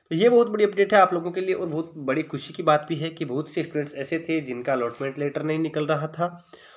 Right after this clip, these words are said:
और किसी स्टूडेंट्स के पास में, कुछ ऐसे भी थे जिनके पास में फीस की व्यवस्था नहीं हो पा रही थी। तो उन स्टूडेंट्स के लिए बहुत ही खुशी की बात है, उनको समय मिला है,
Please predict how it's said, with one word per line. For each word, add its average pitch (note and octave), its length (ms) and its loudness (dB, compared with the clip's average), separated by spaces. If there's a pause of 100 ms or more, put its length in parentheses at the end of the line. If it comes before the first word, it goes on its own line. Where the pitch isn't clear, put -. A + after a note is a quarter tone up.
(120)
और C#3 280 4
किसी D#3 240 -2
स्टूडेंट्स D3+ 340 -4
के D#3 100 -4
पास D3 300 0
में, D3+ 200 -4
कुछ - 180 -12
ऐसे C3+ 200 -8
भी D#3+ 120 -4
थे E3 120 -4
जिनके C3+ 260 -6
पास B2+ 260 -4
में B2 100 -20
फीस C#3 180 -10
की D#3 120 -4
व्यवस्था A2+ 520 -6
नहीं C#3 220 -2
हो C#3 100 -4
पा G2 160 -6
रही F#2 140 -10
थी। - 300 -16 (500)
तो G#3+ 100 6
उन F#3+ 200 4
स्टूडेंट्स D#3 380 -2
के E3+ 100 -2
लिए D#3+ 120 0
बहुत C#3+ 260 -4
ही D#3+ 220 -4 (260)
खुशी D3+ 240 -4
की F#3+ 120 0
बात D#3+ 280 2
है, - 260 -8
उनको D3 420 0
समय D3 320 0
मिला D#3 220 0
है, F3 220 -6